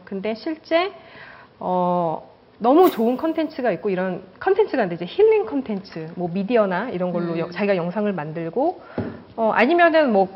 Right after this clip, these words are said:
Speaker 1: 거리에서 공연을 하면서 자기, 자기네들 어떤 크루를 만들어서
Speaker 2: 네.
Speaker 1: 문화 컨텐츠를 계속 만들고 작곡하고 작사하고 편곡하고 하면서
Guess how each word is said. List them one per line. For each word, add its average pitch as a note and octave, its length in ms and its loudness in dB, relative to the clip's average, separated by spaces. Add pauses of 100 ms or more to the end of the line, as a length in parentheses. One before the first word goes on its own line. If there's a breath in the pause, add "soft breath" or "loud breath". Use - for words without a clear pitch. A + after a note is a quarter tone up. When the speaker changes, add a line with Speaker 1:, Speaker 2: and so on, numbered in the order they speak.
(100)
Speaker 1:
거리에서 C#4 460 4
공연을 C4+ 440 2
하면서 G#3+ 240 -2
자기, G#3+ 680 -2
자기네들 G#3 460 0
어떤 F#3 260 -2
크루를 F#4 380 2
만들어서 E3+ 800 -2
Speaker 2:
네. F3 240 -12
Speaker 1:
문화 C4+ 420 6
컨텐츠를 D4 460 -2
계속 G#3+ 240 -2
만들고 F#3 320 -4
작곡하고 G#3 680 -4
작사하고 G#3 440 -2
편곡하고 C4+ 540 -4
하면서 B3 520 -4